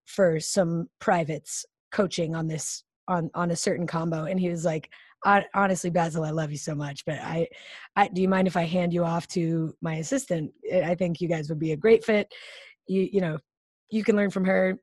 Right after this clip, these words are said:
she can learn from you. Perfect handoff." And I remember him calling me and asking if that was okay, that he put us in touch. And I was like, "Oh, what?" And I'll never forget the first day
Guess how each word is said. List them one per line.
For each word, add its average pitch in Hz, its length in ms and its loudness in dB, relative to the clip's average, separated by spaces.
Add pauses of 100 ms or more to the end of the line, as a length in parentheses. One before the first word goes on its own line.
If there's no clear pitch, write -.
(100)
she - 180 0
can 185 100 0
learn 180 140 -2
from 175 160 -2
you. 175 280 0 (140)
Perfect 180 340 2
handoff." 127 380 -6 (340)
And 175 120 -2
I - 20 2
remember 196 320 4
him 185 180 2
calling 175 320 0
me 165 240 -2 (160)
and 170 140 -2
asking 165 360 -4
if 151 100 -6
that 156 120 0
was 143 120 -8
okay, 170 400 2
that 170 120 0
he 175 60 0
put 165 240 -4 (240)
us 165 160 -6
in 160 140 -10
touch. - 320 2 (340)
And 185 100 0
I 185 40 4
was 180 100 2
like, 180 160 -2 (640)
"Oh, 659 1300 8 (160)
what?" 880 640 -2 (140)
And 202 140 2
I'll 190 120 4
never 233 240 4
forget 208 300 2
the 175 80 -2
first 196 340 0
day 180 380 4